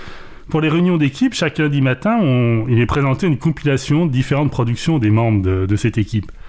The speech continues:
Cette compilation provient de plusieurs sources, les comptes rendus de réunions, mais aussi des informations budgétaires, des points sur les missions en cours, les activités de la semaine écoulée, et cetera. Alors, cette tâche est en grande partie automatisée,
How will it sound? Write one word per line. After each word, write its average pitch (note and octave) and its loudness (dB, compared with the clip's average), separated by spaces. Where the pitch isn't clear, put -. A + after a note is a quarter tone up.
Cette B2+ -2
compilation D#3+ 0
provient C3+ 2
de B2+ 0
plusieurs C#3 0
sources, G#2 -4
les G#2+ 0
comptes G#2+ 0
rendus A2+ 2
de G2+ 2
réunions, C3 2
mais A2+ 2
aussi G#2 0
des G#2 4
informations A2 0
budgétaires, G#2 -2
des F#2+ -2
points G#2 -2
sur - -8
les G2+ 0
missions G2+ 0
en F2+ 0
cours, C3+ 0
les A2+ 0
activités G#2+ 0
de A#2 2
la F#2+ -2
semaine - 0
écoulée, A#2+ 0
et D3+ 0
cetera. G2 -2
Alors, A#2+ 0
cette - -4
tâche C#3+ -2
est G#2+ -4
en G#2+ 0
grande A2 0
partie - -4
automatisée, A2+ 0